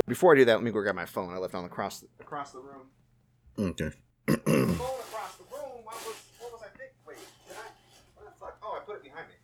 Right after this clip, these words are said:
Speaker 1: <laughs>
Speaker 2: You gotta put
Speaker 1: Oh.
Speaker 2: the behind
Speaker 1: Oh, the
Speaker 2: in your
Speaker 1: phone's been
Speaker 2: past.
Speaker 1: It's, it's, it's behind. How about you said it's, it's in the past. That's right.
Speaker 2: <clears throat>
Speaker 1: Let me turn the ringer off and shit. Someone be beeping at me. All right.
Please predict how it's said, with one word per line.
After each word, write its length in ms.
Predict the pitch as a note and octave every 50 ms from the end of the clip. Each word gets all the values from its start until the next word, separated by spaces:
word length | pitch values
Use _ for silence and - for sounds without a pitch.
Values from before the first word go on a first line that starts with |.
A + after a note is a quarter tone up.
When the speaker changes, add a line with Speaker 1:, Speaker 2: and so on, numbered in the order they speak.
| _ _ _ _ _ _ _ _ _ _ _ _ -
Speaker 1:
<laughs> 1200 | D#4+ E4 C#4 D4+ D4+ C4+ D#4 C#4+ - C#4 C4+ - C#4 C#4 G#3+ B3 B3+ F#3+ G#3+ A3+ - - - G#3 - - _ _ _ _ -
Speaker 2:
You 100 | A2 A2
gotta 300 | - C#3 C#3 B2 G2+ F#2+
put 200 | - - F3 E3+ C3+
Speaker 1:
Oh. 140 | - - -
Speaker 2:
the 100 | - F2+
behind 680 | - - - - - - - F#4 A4+ A#4+ A#4+ A#4 A4 G#4+ -
Speaker 1:
Oh, 260 | - D#4+ E4 D#4 D4
the 140 | C4+ A#3+ - -
Speaker 2:
in 40 | A#3
your 80 | - D#4+ D#4 D#4 C#4+
Speaker 1:
phone's 40 | A3+
been 380 | - - - - E2+ - - -
Speaker 2:
past. 420 | - - - - - - - - - _ _ _ _ -
Speaker 1:
It's, 300 | F#3 F3+ G3 G#3 G3+ -
it's, 220 | - - G3+ F#3+ -
it's 240 | - G#3 G3 - -
behind. 560 | G3 F3+ G3 G3 F#3+ A3+ A#3 A#3 A3 G3+ E3+ - - -
How 80 | F3+
about 200 | E3 E3+ - -
you 180 | G3 F#3+ F#3 F3+
said 220 | E3+ - G3 F#3
it's, 200 | - - - - -
it's 180 | C3+ B2+ -
in 80 | F#3 G#3
the 60 | G3
past. 420 | F#3 - C#3+ A2+ G2+ F#2+ F#2 - -
That's 240 | B2 C#3 C3+ - -
right. 140 | G#2+ G2
Speaker 2:
<clears throat> 0 |
Speaker 1:
Let 320 | - - C3+ - A2+ F#2+ - - - _ _ _ -
me 60 | C3
turn 180 | - C#3 C3 A2
the 60 | G2+
ringer 340 | G2+ A#2+ B2 A#2 A2 G2+ G2
off 160 | F#2+ G2 -
and 100 | - G2+
shit. 220 | - - A2+ G2 -
Someone 220 | A2+ A2 G#2 F#2+
be 80 | F#2+ F2+
beeping 380 | - A#2+ A#2 A2 - G2+ F#2+
at 100 | F2+ D2+
me. 180 | F2+ F#2 F2+ - _ -
All 80 | - -
right. 120 | - -